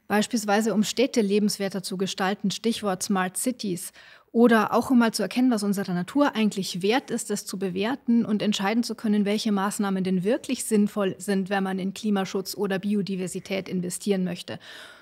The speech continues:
Ähm, und dafür braucht es Daten, gut erhobene Daten, Verständnis dafür, was diese Daten leisten können, aber auch die Technologie, die Infrastruktur, Hardware und Software, um diese Daten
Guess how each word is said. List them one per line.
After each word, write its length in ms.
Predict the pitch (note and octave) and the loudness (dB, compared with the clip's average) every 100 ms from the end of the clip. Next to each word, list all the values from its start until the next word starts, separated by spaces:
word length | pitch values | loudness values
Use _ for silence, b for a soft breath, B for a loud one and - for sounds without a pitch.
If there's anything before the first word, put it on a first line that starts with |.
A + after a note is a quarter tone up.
| B B - | B B -2
Ähm, 300 | F#3+ F#3 F3+ _ _ | 0 0 -2 _ _
und 160 | G#3 G#3 | 0 4
dafür 240 | G#3+ A#3 | 4 4
braucht 300 | G3 G3+ G3 | 2 0 0
es 300 | G3 - - _ _ | -4 -4 -8 _ _
Daten, 580 | G#3 G3 A#3+ D4+ D#4+ D4 - A3+ - | 4 4 4 0 2 -2 -4 -16 -4
gut 200 | D4 - | -2 2
erhobene 420 | A#3 B3 B3 G#3+ | 2 6 4 4
Daten, 400 | G3 G#3 - A3 | 2 0 0 -2
Verständnis 500 | G#3+ G#3 A3 A#3+ B3 | -2 -2 2 2 2
dafür, 240 | A#3+ A#3+ | -2 -2
was 140 | G#3+ G3+ | -4 -4
diese 220 | - G3+ | -4 0
Daten 260 | G3 F#3+ | 0 0
leisten 380 | F#3+ F3 G#3 B3+ | -2 -2 0 0
können, 400 | A#3+ A#3+ A#3+ B3 B B B | 2 4 4 4 B B B
aber 280 | G#3+ A3+ G3 | 4 4 4
auch 100 | G#3 | 0
die 160 | A3 | -4
Technologie, 840 | - G#3+ - G3 F#3+ A3 B3+ C#4 C#4 | -2 -2 2 2 0 4 6 6 6
die 140 | A#3 | 2
Infrastruktur, 1120 | G#3 B3 - A#3 - G#3+ - A3+ A3+ A3+ G#3+ | 4 2 4 -2 0 -6 -4 2 4 4 2
Hardware 360 | F#3+ A#3 A3 F#3+ | 0 -2 -2 -2
und 120 | F#3 | -2
Software, 480 | F#3+ G#3+ - G#3+ A3 | -4 -6 -2 0 0
um 100 | G3 | 0
diese 260 | G3+ G#3+ G#3+ | 0 0 -2
Daten 440 | F#3 F#3 - G3+ | 0 -2 0 -2